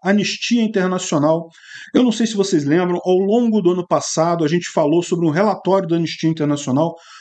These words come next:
muito estranho, em, em que a Anistia Internacional é um grupo desses de direitos humanos, é, internacional, como o nome diz, e que, é, é,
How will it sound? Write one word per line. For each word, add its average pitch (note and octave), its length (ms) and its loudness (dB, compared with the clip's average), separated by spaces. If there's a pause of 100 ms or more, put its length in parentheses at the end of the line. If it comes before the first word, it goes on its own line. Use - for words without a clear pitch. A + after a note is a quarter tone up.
muito C#4 400 2
estranho, G3+ 800 -2
em, F#3 320 0
em F3+ 80 0
que G3 200 -4
a F#3 40 2
Anistia G3 240 0
Internacional G3+ 480 0
é A3 60 -2
um A3 120 2
grupo G#3 300 0
desses F3 240 2
de D#3+ 120 -8
direitos D3+ 400 0
humanos, F#3 440 0 (500)
é, C#3+ 640 2
internacional, D#3+ 720 0
como D3 160 -2 (100)
o C3+ 100 0
nome C#3 260 2
diz, G3 320 0 (300)
e E3 100 2
que, E3+ 360 -2 (120)
é, D#3+ 60 2
é, C#3 640 0